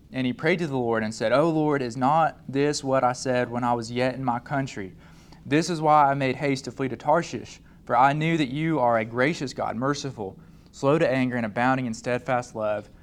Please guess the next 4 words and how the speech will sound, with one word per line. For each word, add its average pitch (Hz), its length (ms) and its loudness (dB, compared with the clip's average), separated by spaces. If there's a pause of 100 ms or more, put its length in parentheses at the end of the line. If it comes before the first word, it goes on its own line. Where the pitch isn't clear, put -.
(260)
and 120 180 -6
relenting 120 680 -6
from 107 420 -8
disaster.'" 95 580 -8